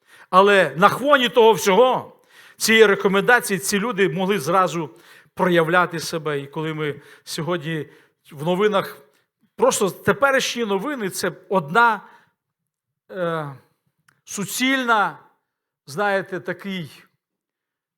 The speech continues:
сказати, бойовик, не бойовик. Постійно десь то аварія,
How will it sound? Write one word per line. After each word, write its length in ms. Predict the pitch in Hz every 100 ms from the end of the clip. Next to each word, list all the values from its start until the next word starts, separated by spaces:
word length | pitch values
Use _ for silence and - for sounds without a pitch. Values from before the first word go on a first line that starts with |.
| _ _ _ _ _
сказати, 420 | - 180 175 175
бойовик, 540 | 135 175 185 220 -
не 80 | 165
бойовик. 720 | 143 147 147 151 147 135 _ _ _ _ _ _ _ _ _ _ _ _
Постійно 720 | - 185 - 269 269 233 180 -
десь 460 | 147 190 170 - - _ _ _ _
то 100 | 202
аварія, 1080 | 269 240 160 180 170 156 151 143 139 135